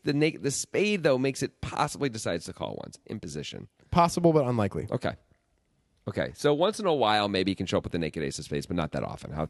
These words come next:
Speaker 1: is that
Speaker 2: Yeah.
Speaker 1: fair to say?
Speaker 2: Yes.
Speaker 1: Like, less so than the normal distribution of ace of spades
Speaker 2: Right.
Speaker 1: would be in his hand. Um,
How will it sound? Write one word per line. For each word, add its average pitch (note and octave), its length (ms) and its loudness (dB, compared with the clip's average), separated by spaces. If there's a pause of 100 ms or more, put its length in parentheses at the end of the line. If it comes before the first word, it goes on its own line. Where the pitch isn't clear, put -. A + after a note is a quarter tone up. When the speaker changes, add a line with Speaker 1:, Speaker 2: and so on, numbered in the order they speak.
Speaker 1:
is - 80 -10
that - 80 2
Speaker 2:
Yeah. A2+ 100 2
Speaker 1:
fair G#2+ 100 -2
to F#2+ 60 -6
say? G#2+ 240 -4 (120)
Speaker 2:
Yes. - 420 -6
Speaker 1:
Like, A2 180 0
less B2+ 240 2
so C3 180 4
than G#2 360 0
the G#2 80 0
normal F#2+ 240 2
distribution D#2+ 540 -4
of - 80 -8
ace D2 160 -8
of - 60 -12
spades A2 100 -2
Speaker 2:
Right. G2 180 2
Speaker 1:
would - 140 -12
be - 80 -6
in B1 80 -6
his - 100 -12
hand. - 180 -14 (440)
Um, F#2+ 220 -2